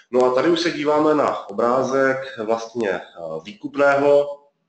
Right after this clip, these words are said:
Asi jste zaznamenali, teď je to úplně čerstvá záležitost. V pátek vlastně dvanáctého pátý nebo z noci z pátku na sobotu vlastně, eh, byl velký,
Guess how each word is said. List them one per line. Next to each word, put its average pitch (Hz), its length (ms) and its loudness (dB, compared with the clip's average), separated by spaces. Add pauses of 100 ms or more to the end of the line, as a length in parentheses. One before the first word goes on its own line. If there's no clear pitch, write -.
(400)
Asi 98 260 0
jste - 120 -2
zaznamenali, 117 960 2
teď 92 120 -4
je 107 80 2
to 107 140 -2
úplně 107 300 0
čerstvá 101 440 -2
záležitost. 104 800 0 (480)
V - 20 -20
pátek 113 580 2
vlastně 104 640 -2
dvanáctého 98 520 -2
pátý 98 420 0
nebo 82 260 -6
z 82 80 -14
noci 95 260 -6
z - 100 -18
pátku 95 360 -4
na 85 80 -6
sobotu 120 580 -2 (460)
vlastně, 104 340 -2
eh, 101 160 2 (380)
byl 95 140 0
velký, 98 500 -4